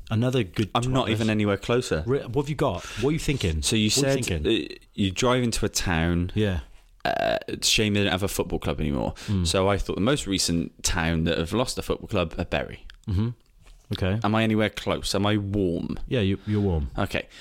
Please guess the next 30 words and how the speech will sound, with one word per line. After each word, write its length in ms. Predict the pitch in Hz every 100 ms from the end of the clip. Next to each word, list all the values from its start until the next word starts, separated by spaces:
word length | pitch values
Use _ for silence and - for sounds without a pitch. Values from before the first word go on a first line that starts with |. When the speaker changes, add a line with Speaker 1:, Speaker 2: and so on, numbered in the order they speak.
| - -
Speaker 2:
So 360 | - 104 95 - _ _ -
it's 160 | 101
Bury. 280 | - 98 82
This 180 | 95 107
is 80 | 113
the 80 | 113
club. 420 | - 95 80 - - -
So 140 | 101
Speaker 1:
Mm. 20 | -
Speaker 2:
somehow 440 | 120 104 107 101 85
they've 540 | 95 95 92 82 - - - - -
<sighs> 80 | - - - - - - -
played 680 | - 113 104 98 92 80 - - -
for 340 | - 127 110
Bury 420 | 87 92 90 90 85
or 160 | 85
have 140 | 92 82
some 200 | 98 85
connection 440 | 90 82 - 76
to 140 | - 64
it. 180 | - - _ - _ _ -
Speaker 1:
Uh, 460 | 107 107 104 104 -
no. 220 | 92 71 - - - - - - - - - _ - - - - - - - _ -
Speaker 2:
What 300 | 101 - -
do 120 | - 92
you 80 |
mean? 340 | 87 90 78 82
<laughs> 40 | - - - - - 101 - - - - - - - -
Speaker 1:
It's, 420 | 107 - - -
um, 480 | 110 104 104 95 85